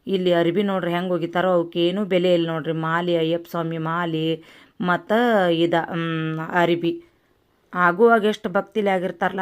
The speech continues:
ಅರಿವಿನೂ ಅಷ್ಟು ಭಕ್ತಿಲಿ ನಾ ತೆಗೆದಿಡ್ಬೇಕ್ರಿ. ಈಗ ತುಳಿದಾಡ್ರ ಮಾಡ್ರೆ ಅದು ನಮಗೆ ಹತ್ತಂಗಿಲ್ಲ ಪಾಪ. ಅವ್ರು ಯಾರು ಮಾಡಿ ಹಿಂಗೆ ಒಗ್ದು ಹೋಗಿರ್ತಾರಲ್ಲ ಅವ್ರಿಗೆ ನೋಡ್ರಿ ಅದು. ಆದ್ರೂ ಅಯ್ಯಪ್ಪ ಸ್ವಾಮಿಗಳು ಆದವ್ರು ಒಂದ್ ಸ್ವಲ್ಪ ವಿಚಾರ ಮಾಡ್ರಿ,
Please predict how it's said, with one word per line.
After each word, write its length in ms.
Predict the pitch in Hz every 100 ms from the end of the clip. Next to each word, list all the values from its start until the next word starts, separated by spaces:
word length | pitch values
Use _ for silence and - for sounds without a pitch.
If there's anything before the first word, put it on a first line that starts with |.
| 175
ಅರಿವಿನೂ 560 | 160 160 208 196 190
ಅಷ್ಟು 260 | 175 170 175
ಭಕ್ತಿಲಿ 460 | 165 170 - 170 165
ನಾ 120 | 160
ತೆಗೆದಿಡ್ಬೇಕ್ರಿ. 760 | 170 165 170 165 160 160 175 175 - - _
ಈಗ 180 | 190 185
ತುಳಿದಾಡ್ರ 560 | 180 180 180 202 202 202
ಮಾಡ್ರೆ 340 | 190 190 196
ಅದು 160 | 185 156
ನಮಗೆ 280 | 170 196 196
ಹತ್ತಂಗಿಲ್ಲ 420 | - 180 175 170
ಪಾಪ. 260 | 170 170 170
ಅವ್ರು 220 | 170 175
ಯಾರು 220 | 170 185
ಮಾಡಿ 540 | 185 165 170 175 170 165
ಹಿಂಗೆ 200 | 160 156
ಒಗ್ದು 220 | 165 175
ಹೋಗಿರ್ತಾರಲ್ಲ 460 | 160 170 - 175 -
ಅವ್ರಿಗೆ 340 | 170 160 165
ನೋಡ್ರಿ 300 | 170 170 175
ಅದು. 200 | 165 - _ _ _ _ _ _ _ _ -
ಆದ್ರೂ 380 | 170 165 170 185
ಅಯ್ಯಪ್ಪ 320 | 170 170 170
ಸ್ವಾಮಿಗಳು 680 | 185 175 170 165 170 196 302 - _ _ _ 170
ಆದವ್ರು 420 | 170 175 185 175
ಒಂದ್ 120 | 160
ಸ್ವಲ್ಪ 280 | 165 160 180
ವಿಚಾರ 440 | 170 165 175 180
ಮಾಡ್ರಿ, 420 | 170 156 151 -